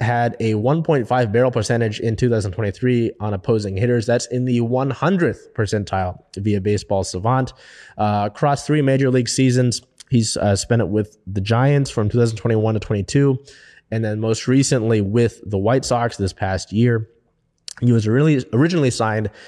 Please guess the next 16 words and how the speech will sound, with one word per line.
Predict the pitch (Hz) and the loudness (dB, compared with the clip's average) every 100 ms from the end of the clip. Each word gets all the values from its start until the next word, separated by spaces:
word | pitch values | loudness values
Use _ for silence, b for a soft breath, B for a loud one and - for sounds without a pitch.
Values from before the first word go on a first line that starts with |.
| B B | B B
by | 110 113 | 0 0
the | 107 | 0
Boston | 101 107 104 98 | 0 0 0 -2
Red | 107 123 | 0 0
Sox | - 101 98 | 0 -2 -4
as | - 107 98 | -4 -4 -4
an | - | -4
international | 110 104 117 156 131 | -2 -2 0 0 -2
free | 101 107 | -2 0
agent | 107 98 101 | 0 -2 -6
out | 101 98 | -4 -4
of | 92 | -4
the | |
D | 95 107 | -4 -2
R | 110 123 120 113 B B B | 2 2 0 -2 B B B
on | 98 | -6